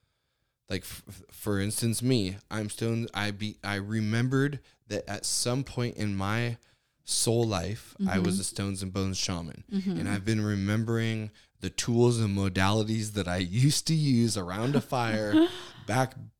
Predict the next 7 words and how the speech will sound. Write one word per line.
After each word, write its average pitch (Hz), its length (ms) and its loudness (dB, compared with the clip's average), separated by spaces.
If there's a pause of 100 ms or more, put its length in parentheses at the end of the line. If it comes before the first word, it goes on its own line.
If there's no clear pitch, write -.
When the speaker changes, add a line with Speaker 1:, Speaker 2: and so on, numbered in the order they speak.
(160)
Speaker 1:
fucking 117 360 0
in 113 120 0
the 104 60 -2
caveman 98 600 -2
time. 90 260 -8
Speaker 2:
Yeah. 180 380 -4 (1900)
Speaker 1:
You 185 380 0